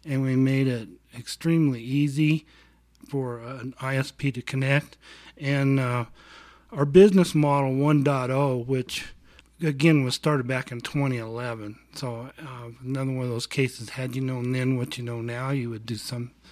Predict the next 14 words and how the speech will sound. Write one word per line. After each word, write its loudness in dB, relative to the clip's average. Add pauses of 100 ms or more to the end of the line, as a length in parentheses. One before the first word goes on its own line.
(120)
things -2
differently. 0 (420)
But 4
it's -2
very 2 (360)
attractive 4
and -2
very -2
easy 2
for -2
'em -2
to -6
get -2
on. -4